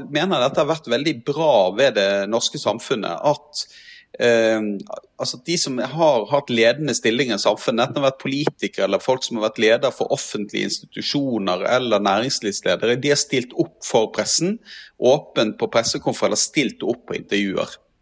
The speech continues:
Uten at de har, selvfølgelig har fått noe kompensasjon for det, noe løfter, de har stilt ganske åpent opp. Dette har vært en del av respekten da, for den åpenheten vi har i Norge.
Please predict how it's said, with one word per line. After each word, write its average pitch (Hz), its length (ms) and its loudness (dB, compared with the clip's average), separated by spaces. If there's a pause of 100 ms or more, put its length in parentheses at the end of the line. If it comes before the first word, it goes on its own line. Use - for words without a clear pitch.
(680)
Uten 160 380 0
at 127 160 4
de 117 140 4
har, 110 100 4
selvfølgelig 123 380 2
har - 60 -4
fått 131 200 0
noe 110 300 0
kompensasjon 123 680 -2
for 101 160 -2
det, 98 100 4
noe 98 160 -4
løfter, 120 300 0
de 110 80 -2
har - 60 -2
stilt 156 320 -2
ganske 117 260 0
åpent - 320 -4
opp. - 80 -8
Dette 131 220 2
har 160 80 4
vært 175 180 0
en 135 80 -2
del 143 220 2
av - 80 -10
respekten - 720 -6
da, 123 120 6
for 135 220 2
den 120 160 0
åpenheten 110 680 -2
vi 98 140 2
har 117 220 4 (100)
i 90 140 -2 (180)
Norge. 90 320 -2